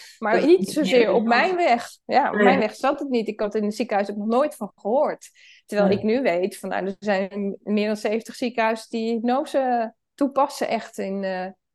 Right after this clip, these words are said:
Speaker 1: in
Speaker 2: Ja.
Speaker 1: behandelingen. En, eh, ja, zelfs in België doen ze zelfs operaties onder hypnose. Wist
Speaker 2: Ja.
Speaker 1: ik echt niet. Toen ik dat voor het eerst hoorde, dacht ik ook meteen weer van,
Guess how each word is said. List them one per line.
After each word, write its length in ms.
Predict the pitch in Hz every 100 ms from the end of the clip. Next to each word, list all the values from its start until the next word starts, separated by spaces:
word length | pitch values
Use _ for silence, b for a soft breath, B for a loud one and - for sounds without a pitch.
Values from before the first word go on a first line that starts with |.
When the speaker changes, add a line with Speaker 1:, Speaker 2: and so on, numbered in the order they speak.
| -
Speaker 1:
in 120 | 220
Speaker 2:
Ja. 80 | 196
Speaker 1:
behandelingen. 640 | 214 202 180 180 170 165
En, 220 | - 175
eh, 260 | 170 170 170
ja, 180 | 180 175
zelfs 280 | - 180 -
in 120 | 170
België 720 | 175 185 - 190 180 180 180
doen 180 | 185 185
ze 100 | 185
zelfs 260 | 190 190 196
operaties 720 | 202 196 208 214 226 - 226
onder 220 | 233 226
hypnose. 760 | 226 214 208 220 233 - 240 294 b b -
Wist 300 | 202 208 202
Speaker 2:
Ja. 60 |
Speaker 1:
ik 80 | 220
echt 200 | - 294
niet. 240 | 294 240
Toen 120 | 214 196
ik 60 |
dat 160 | 208 202
voor 120 | 220
het 100 | 180
eerst 180 | 202 196
hoorde, 260 | 196 196
dacht 220 | 190 208 220
ik 100 | 208
ook 160 | 247
meteen 280 | 302 277 262
weer 140 | 202
van, 180 | 175 175